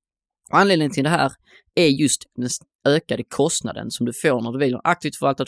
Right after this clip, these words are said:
fond istället för indexfonder. För vi kan ha överpresterande aktivt förvaltade fonder. Men problemet är att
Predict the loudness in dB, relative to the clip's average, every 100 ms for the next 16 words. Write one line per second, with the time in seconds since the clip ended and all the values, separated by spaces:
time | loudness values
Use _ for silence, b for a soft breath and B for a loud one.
0 | -4 -4 -2 -4 -4 -2 -4 -4 -10 -10
1 | -10 -16 b b b -6 -4 -4 -2 0
2 | 0 0 0 0 -2 _ _ 0 2 0
3 | -4 -4 -2 -2 -4 -4 -8 _ _ _
4 | -2 -2 -10 -2 -2 -2 -6 -2 -2 -2
5 | -8 -16 _ _ -4 -4 0 0 2 0
6 | 0 0